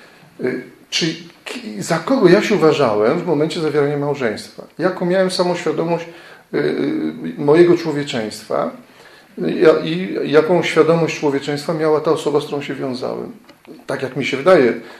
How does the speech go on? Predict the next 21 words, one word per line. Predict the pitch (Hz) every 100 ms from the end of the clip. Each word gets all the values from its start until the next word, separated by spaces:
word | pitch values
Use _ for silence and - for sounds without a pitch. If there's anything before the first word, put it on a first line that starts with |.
| - - -
że | 117 120
tą | 120 117
osobę, | - -
na | 117
ile | 120 117
po-, | - -
mogłem | 123 120 123
poznać | 127 139 120 117
tą | 120 117
osobę. | - - - - - - - -
Więc | -
pytanie, | 143 160 170 160 143 143 - _ _
kto | - - - 247 170 - - - _ 277
zawierał | 123 120 117 113 110
małżeństwo? | 107 101 104 98 - - -
Co | -
znaczy | 226 - 139
ja | 139 139 110 101 - _ _ _ _ -
zawierający | 127 120 120 120 120 117 117
małżeństwo? | 110 104 104 95 - 92 - - - - -
Otóż, | - 175 165 170